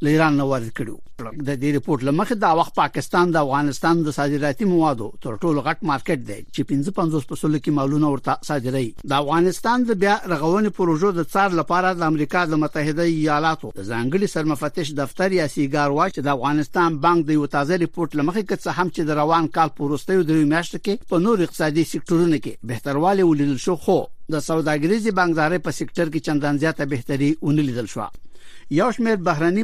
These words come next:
پاسپورت لرونکي کسان د چهارشنبې په ورځ د لړم په لسمه وروسته له هغې له غزې نه ووتل چې مصر د اکتوبر په اوومه د اسرائیل او حماس د جګړې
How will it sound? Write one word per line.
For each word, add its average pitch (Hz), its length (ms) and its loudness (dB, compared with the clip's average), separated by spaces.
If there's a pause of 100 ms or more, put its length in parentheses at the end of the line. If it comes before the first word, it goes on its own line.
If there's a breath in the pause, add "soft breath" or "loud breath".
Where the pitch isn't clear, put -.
پاسپورت 170 380 -2
لرونکي 180 360 0
کسان 165 400 0 (180)
د 139 80 2 (120)
چهارشنبې 170 540 0
په 151 100 -4
ورځ 156 200 2 (120)
د 127 180 -2
لړم 165 300 4
په 160 120 -2
لسمه 151 400 0
وروسته 135 380 -4
له 131 120 -4
هغې 190 240 0
له 170 100 0
غزې 143 300 2
نه 156 40 2
ووتل 190 420 0
چې 151 180 0
مصر 180 280 0
د - 80 -4
اکتوبر 156 420 -2
په 147 100 -6
اوومه 185 320 0
د 185 120 0
اسرائیل 165 340 0
او 147 140 0
حماس 151 340 2
د 151 120 -4
جګړې 143 280 -2